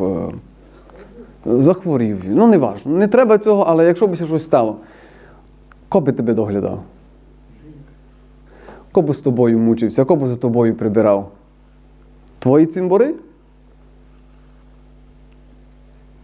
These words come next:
Чи ні? Чи все ж таки жінка?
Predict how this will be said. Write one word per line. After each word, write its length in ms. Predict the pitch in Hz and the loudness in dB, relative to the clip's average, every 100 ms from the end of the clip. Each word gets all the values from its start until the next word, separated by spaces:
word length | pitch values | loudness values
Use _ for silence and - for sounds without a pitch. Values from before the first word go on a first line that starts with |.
| - | -4
Чи 140 | - | 2
ні? 220 | 208 139 101 - - _ _ _ - - - - - _ _ - - - - - | 4 4 0 -10 -20 _ _ _ -20 -20 -20 -20 -20 _ _ -20 -20 -20 -20 0
Чи 160 | 156 | 0
все 180 | 139 196 | 2 0
ж 100 | - | -2
таки 220 | 151 143 | 0 2
жінка? 540 | 131 156 123 104 95 | 2 4 2 2 -2